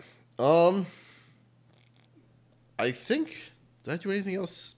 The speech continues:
super interesting this week? Uh, I don't think so. Uh, do, do, yep. Uh, I mean, we got a couple of minutes. Do you wanna talk about this Bayonetta thing?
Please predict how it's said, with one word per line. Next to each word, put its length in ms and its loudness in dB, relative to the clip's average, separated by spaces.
super 240 -10
interesting 320 -8
this 180 -6
week? 300 -6
Uh, 600 6
I 1300 -16
don't 100 -4
think 160 -2
so. 300 -2
Uh, 640 -4
do, 120 -14
do, 400 -6
yep. 340 0
Uh, 280 2
I 100 2
mean, 120 8
we 80 4
got 140 6
a 80 4
couple 240 0
of 60 -2
minutes. 540 -2
Do 100 -8
you 60 2
wanna 160 8
talk 240 8
about 180 4
this 140 -6
Bayonetta 460 6
thing? 260 4